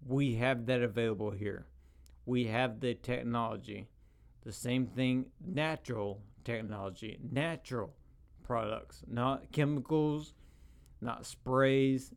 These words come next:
not anything to mask over what's going on, but natural solutions, the same natural solutions that are outdoors.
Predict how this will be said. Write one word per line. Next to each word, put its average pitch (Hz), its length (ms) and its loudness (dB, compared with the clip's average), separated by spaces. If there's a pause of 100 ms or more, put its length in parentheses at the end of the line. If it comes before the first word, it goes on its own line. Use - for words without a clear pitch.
not 117 300 -2 (120)
anything 139 680 0
to 113 80 -6
mask 123 500 -2
over 117 460 2 (840)
what's 131 300 2
going 123 260 2
on, 127 260 2
but 107 300 -4 (260)
natural 123 1160 2
solutions, 113 1040 -4
the - 100 -8
same 139 540 4
natural 143 500 0
solutions 127 1000 -2 (640)
that 120 220 2
are 127 280 2 (540)
outdoors. 135 760 -2